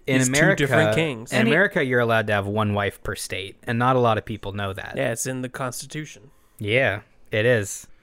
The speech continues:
Speaker 1: Does it go both ways?
Speaker 2: No.
Speaker 1: It's
Speaker 2: Absolutely not.
Speaker 1: This is the patriarchy.
Speaker 2: W-, <laughs> women aren't allowed to have one husband. It's illegal. <laughs>
Speaker 1: Not one?
Speaker 2: They have to do it in secret.
Speaker 3: Secret husband.
Speaker 2: Weeble wobble.
Speaker 1: Sure. I, my only regret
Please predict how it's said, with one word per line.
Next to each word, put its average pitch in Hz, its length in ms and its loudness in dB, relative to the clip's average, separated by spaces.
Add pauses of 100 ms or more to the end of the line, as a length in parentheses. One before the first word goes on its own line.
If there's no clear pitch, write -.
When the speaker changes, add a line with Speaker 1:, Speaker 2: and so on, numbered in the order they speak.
(400)
Speaker 1:
Does 131 160 2
it 160 60 0
go 208 140 4
both 208 300 0
ways? 202 460 0 (120)
Speaker 2:
No. 131 440 -2 (340)
Speaker 1:
It's 127 260 0
Speaker 2:
Absolutely 139 540 -2
not. 107 140 -8
Speaker 1:
This 131 160 0
is 113 160 -2
the 107 80 -8
patriarchy. 117 920 -4 (180)
Speaker 2:
W-, 170 340 0
<laughs> 147 60 -2
women 180 300 4
aren't 156 240 2
allowed 147 320 0
to 143 80 -4
have 135 240 -2
one 131 220 2
husband. 139 560 -4 (100)
It's 143 220 -4
illegal. 123 480 -6 (100)
<laughs> - 80 -20
Speaker 1:
Not 127 320 2
one? 123 540 0 (100)
Speaker 2:
They 143 80 0
have 143 140 0
to 131 80 -8
do 139 160 2
it 131 80 2
in 123 100 -2
secret. - 560 -6
Speaker 3:
Secret 208 460 -10
husband. 233 500 -10 (100)
Speaker 2:
Weeble 135 300 -10
wobble. 135 500 -6
Speaker 1:
Sure. 104 420 -2 (340)
I, 131 240 4
my 127 220 0
only 151 200 4
regret 110 460 2